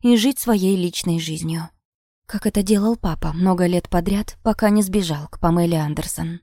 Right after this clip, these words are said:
Настя вдруг поймала себя на мысли, что даже не поинтересовалась у отца,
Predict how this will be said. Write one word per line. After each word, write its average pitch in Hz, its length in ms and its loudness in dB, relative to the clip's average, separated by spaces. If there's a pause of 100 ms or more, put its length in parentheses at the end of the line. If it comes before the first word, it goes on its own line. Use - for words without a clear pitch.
(1400)
Настя 247 400 -6
вдруг 175 280 -4
поймала 220 440 0
себя 202 280 0
на 214 120 6
мысли, 233 340 0
что - 240 -8
даже 220 260 0
не 233 140 6
поинтересовалась 233 960 0
у 202 80 2
отца, 240 440 -4